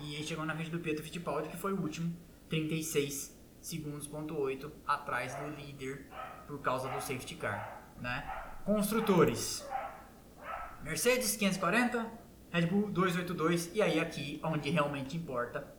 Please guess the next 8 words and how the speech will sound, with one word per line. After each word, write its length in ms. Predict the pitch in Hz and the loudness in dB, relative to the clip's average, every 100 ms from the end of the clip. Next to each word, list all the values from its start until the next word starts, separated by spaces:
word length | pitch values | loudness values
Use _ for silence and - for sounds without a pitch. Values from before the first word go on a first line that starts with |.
| - - - - - | -20 -20 -20 -20 -4
cento 220 | - 262 | 2 4
e 40 | 247 | 6
noventa 280 | 202 196 | 6 6
e 80 | 165 | 2
quatro 360 | 151 127 117 113 - | 4 4 2 -4 -6
pra 140 | - 127 | -2 -2
Racing 260 | 117 139 | -2 -8
Point, 400 | 127 147 165 - | -8 -2 -2 -2